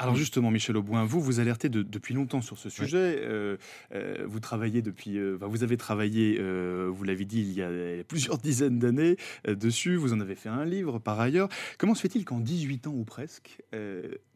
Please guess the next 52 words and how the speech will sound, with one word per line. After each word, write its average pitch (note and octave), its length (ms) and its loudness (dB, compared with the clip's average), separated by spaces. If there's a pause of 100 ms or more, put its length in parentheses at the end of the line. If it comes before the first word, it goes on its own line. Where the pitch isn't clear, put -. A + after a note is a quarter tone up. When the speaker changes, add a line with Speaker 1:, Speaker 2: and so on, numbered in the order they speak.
Speaker 1:
quasiment D3 400 -4
rien D3+ 240 2
n'ait D3+ 100 4
changé, D3 380 -2
voire D3+ 240 0
même A3 160 4
on D3+ 140 0
a D3 40 0
l'in-, D3+ 100 -2 (180)
on B2+ 120 0
a B2 60 0
l'impression C#3+ 400 -2
que - 60 -4
la C3+ 80 -4
situation D#3+ 460 -4 (340)
a A#2+ 180 -4
empiré ? A#2+ 460 -4 (1080)
Comment E3+ 180 0
se, - 200 -10 (120)
comment F#3 220 0
est-ce - 80 -4
que D3+ 60 2
Speaker 2:
Euh, B2+ 240 2 (100)
il, D#3 160 0
Speaker 1:
ça B2+ 120 -2
se - 40 0
Speaker 2:
il, F#2 40 -4
Speaker 1:
fait ? G2+ 100 -6
Speaker 2:
il A#2+ 80 2
y C3 40 8
a A#2+ 40 4
plusieurs B2+ 320 4
choses. A2 260 4
Alors G#2 140 6
d'abord, D3 340 4
que A#2 100 2
rien A2 300 6
n'ait B2+ 100 6
changé, B2 300 2
c'est A2 180 -4
très A2 280 4
étrange, C3 400 2
mais F#2+ 100 -2
c'est - 240 -2
ainsi. C#3+ 340 -4
C'est-à-dire G#2+ 360 0
que A#2+ 100 6
dès C#3+ 180 6
le D3 60 4
départ, D3 340 2
on B2+ 140 4
a C3 200 2